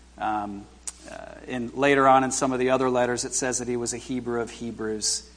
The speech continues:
He was the all-star Jewish guy, right? I mean, he knew the Old Testament back and front. And so when light shined, sometimes that meant something in the Old Testament. Do y'all have any,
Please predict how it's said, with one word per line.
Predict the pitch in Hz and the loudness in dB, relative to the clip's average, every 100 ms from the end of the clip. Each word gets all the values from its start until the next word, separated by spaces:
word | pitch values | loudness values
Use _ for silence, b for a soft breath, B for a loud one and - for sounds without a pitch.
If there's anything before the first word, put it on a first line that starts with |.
| - - - | -20 -20 -20
He | - 139 | -6 -2
was | 135 127 120 117 - | 2 4 2 0 -2
the | 113 - | -4 -2
all-star | 117 120 120 - - 123 113 110 98 92 - b b b - | 2 2 2 -2 -4 -2 0 0 -2 -8 -16 b b b -18
Jewish | - 123 110 104 | -6 -4 -2 -4
guy, | - 90 87 78 78 - - - | -6 -8 -10 -12 -16 -18 -16 -10
right? | 104 107 104 | -6 -6 -8
I | 110 | -10
mean, | 110 | -10
he | 110 160 151 | -6 0 4
knew | 139 135 156 147 127 127 B B | 4 6 8 8 6 4 B B
the | 135 131 | 0 0
Old | 120 | 2
Testament | 151 131 - 127 117 127 | 2 2 2 -2 -4 4
back | 123 117 120 | 4 4 -2
and | 110 | -6
front. | - 120 | -2 -2
And | 110 | 0
so | - 165 | 2 6
when | 170 160 | 6 8
light | 170 233 254 | 8 6 4
shined, | - 214 175 220 302 320 - B B B | 2 6 8 6 4 -2 -6 B B B
sometimes | - 220 214 196 175 | 0 4 8 6 6
that | 175 139 | 4 6
meant | 160 190 | 4 4
something | - 160 139 135 | 2 -2 0 -4
in | 127 | -2
the | 123 | -4
Old | 117 117 | -4 -4
Testament. | 117 - 110 104 90 | -8 -8 -10 -14 -10
Do | 123 | 0
y'all | 139 143 139 | 4 6 6
have | 139 139 | 2 2
any, | 147 147 143 | 4 4 4